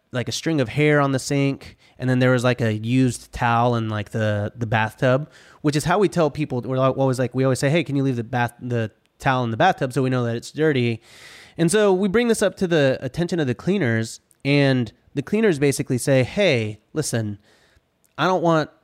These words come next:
I don't wanna, like, get into this with your guests, but they are lying. Like, I can guarantee you they're lying. You've talked to us.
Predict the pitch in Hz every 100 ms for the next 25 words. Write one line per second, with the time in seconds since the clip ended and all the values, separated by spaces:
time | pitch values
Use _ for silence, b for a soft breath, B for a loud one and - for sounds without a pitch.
0 | _ - 165 180 170 165 147 131 117 135
1 | 139 143 151 147 - - 131 123 113 110
2 | 117 127 - - 123 113 123 131 123 110
3 | 107 101 - _ _ _ 127 123 - 131
4 | 143 127 113 104 131 131 123 139 127 120
5 | 117 143 143 135 131 127 b b b _
6 | 135 156 - 147 143 160 143 143 147 -